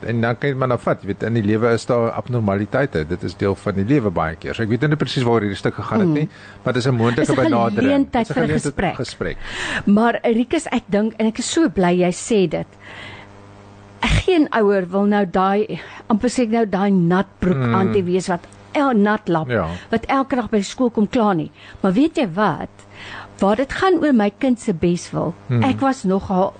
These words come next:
Speaker 2: 'n bietjie vurig wat dit betref. En ek het een of twee geleenthede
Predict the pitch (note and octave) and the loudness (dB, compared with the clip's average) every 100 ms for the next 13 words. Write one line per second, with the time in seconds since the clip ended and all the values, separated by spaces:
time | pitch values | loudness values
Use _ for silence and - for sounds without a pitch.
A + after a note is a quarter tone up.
0 | - E3+ G3+ - F#3+ F3+ - - - - | -4 -2 -2 2 0 0 -6 -20 -12 -2
1 | C#4 A#3+ - F3 F3 - F3+ - F3 - | 0 2 0 -2 -2 -4 -4 0 0 -2
2 | - - - - B3+ C4 F4 - - C#4+ | -18 -16 -12 0 0 2 0 -4 -4 0
3 | D#4+ C4+ A#3+ - C4 B3+ A#3 G#3 G#3 - | 2 0 -4 -2 -2 2 2 2 0 -4
4 | G3 G#3+ A3+ | 0 2 0